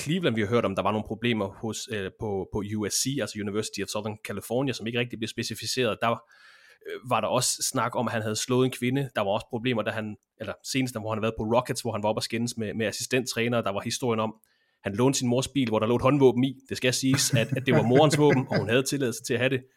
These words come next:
Jeg tror, overskriften for ham, det er, "Så meget talent, så lidt format." Og nu skal vi passe på med at sammenligne sager. Nu gjorde du det lige, Peter. Jeg har også selv skrevet det ned. Øh, men vi har jo faktisk desværre det her aktuelle eksempel at sammenligne med Miles Bridges. Sidste sommer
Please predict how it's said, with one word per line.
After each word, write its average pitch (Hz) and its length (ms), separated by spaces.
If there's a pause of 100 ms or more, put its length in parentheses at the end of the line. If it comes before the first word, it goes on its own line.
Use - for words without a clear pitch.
(140)
Jeg 127 80
tror, 151 140
overskriften 127 520
for 135 120
ham, 113 120
det 123 160
er, 113 80
"Så - 240
meget 123 240
talent, 117 380 (120)
så - 200
lidt 113 200
format." 101 260 (540)
Og 131 60
nu 147 60
skal 165 160
vi 156 140 (140)
passe 151 200
på 185 120
med 143 100
at 127 60
sammenligne 135 360
sager. 117 260
Nu 127 100
gjorde 143 220
du 147 40
det 123 100
lige, 127 100
Peter. 123 200
Jeg 113 80
har 127 60
også 135 120
selv 156 120
skrevet 117 260
det 117 60
ned. 120 120 (420)
Øh, 107 180
men 107 120
vi 110 60
har 180 200
jo 104 80
faktisk - 380 (140)
desværre 117 360
det 123 100
her 101 40
aktuelle 113 360
eksempel 110 280
at - 40
sammenligne 104 360
med 107 140
Miles 113 140
Bridges. 139 360 (180)
Sidste 156 240
sommer 131 360